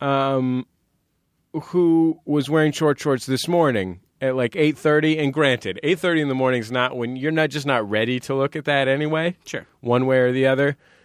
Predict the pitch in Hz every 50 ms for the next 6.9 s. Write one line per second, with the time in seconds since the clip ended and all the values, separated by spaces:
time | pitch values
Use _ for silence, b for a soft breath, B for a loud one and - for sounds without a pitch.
0 | b b b b b b b - 147 165 170 180 - - 208 202 185 170 151 -
1 | - 233 233 - 214 170 143 131 139 127 123 147 143 147 143 135 - - 135 113
2 | 107 101 98 98 95 92 92 90 90 95 107 113 113 - 135 120 117 117 117 113
3 | 110 107 - - - 127 123 127 139 147 - _ _ _ _ _ _ _ _ _
4 | _ _ - - 120 143 147 143 143 - _ - 143 - - 160 160 165 - 160
5 | 156 156 - 151 151 156 160 175 196 160 180 180 170 160 156 156 151 156 160 160
6 | - - 160 143 139 139 139 143 - - _ - - 143 127 123 120 113